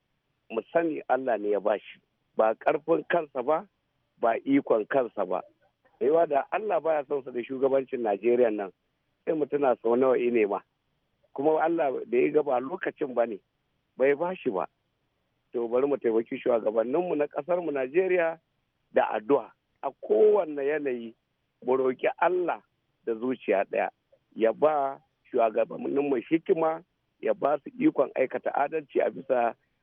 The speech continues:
gare mu da mu muke ƙarƙashin su. Ina fata Ubangiji Allah ya ɗauki shugabanci. Ni mai magana, Rabaran Danjuma Adamu,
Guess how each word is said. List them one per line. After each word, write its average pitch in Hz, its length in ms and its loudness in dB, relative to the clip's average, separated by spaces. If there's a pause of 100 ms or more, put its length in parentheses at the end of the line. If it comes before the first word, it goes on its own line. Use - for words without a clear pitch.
(140)
gare 117 280 2
mu 127 140 -6
da - 120 -12
mu 127 260 4
muke 131 240 2
ƙarƙashin 113 540 -2
su. 67 120 -12 (720)
Ina 117 300 0 (240)
fata 143 500 -2 (420)
Ubangiji 131 540 0
Allah 120 460 -4 (280)
ya - 100 -8
ɗauki - 360 -8
shugabanci. 107 640 2 (380)
Ni 123 140 4
mai 131 140 0
magana, 143 500 2 (400)
Rabaran 104 280 -4
Danjuma 117 480 0
Adamu, 110 580 2